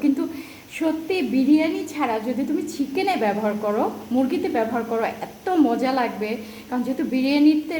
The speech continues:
মশলার মধ্যে জয়ত্রী ফল, মানে আর যা যা দরকার আছে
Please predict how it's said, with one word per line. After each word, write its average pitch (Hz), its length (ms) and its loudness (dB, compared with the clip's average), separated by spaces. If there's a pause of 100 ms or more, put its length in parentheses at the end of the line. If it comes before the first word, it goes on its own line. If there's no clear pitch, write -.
(140)
মশলার 294 440 2
মধ্যে 285 340 2 (200)
জয়ত্রী 240 500 -2 (140)
ফল, 247 380 2
মানে 220 280 -4
আর 214 220 -2 (120)
যা 233 260 0
যা 240 140 0
দরকার 214 460 0
আছে 202 320 -2